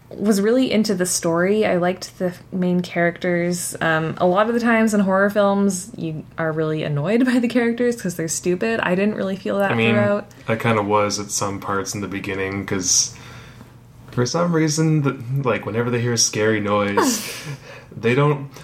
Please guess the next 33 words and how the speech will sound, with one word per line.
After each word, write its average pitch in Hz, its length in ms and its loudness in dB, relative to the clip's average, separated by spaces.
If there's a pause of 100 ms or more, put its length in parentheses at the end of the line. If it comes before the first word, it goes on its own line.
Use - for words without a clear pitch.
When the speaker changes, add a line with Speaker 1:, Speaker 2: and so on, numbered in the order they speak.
(180)
Speaker 2:
pause 131 600 2
and 117 200 0
think, 113 220 0
like, 110 240 -2
"Wait 127 180 2
a - 40 0
minute, 98 440 -4
what 120 140 2
is 123 140 0
making 120 280 0
that 120 140 0
noise, 107 560 2
and 101 140 -6
should 110 180 0
I 104 80 4
go 101 200 0
in 101 80 0
that 104 140 0
room?" 95 360 -2
They 95 100 -4
just 98 220 -4
go 110 180 2
in 147 80 2
that 160 180 -2
room, 117 460 0
lights 117 300 0
off. 107 280 2
Speaker 1:
Yeah. 165 580 0 (540)
Okay. 165 240 -2
Speaker 2:
Nothing 214 400 2
going 226 120 2
on. 247 360 0
Speaker 1:
<laughs> - 40 -18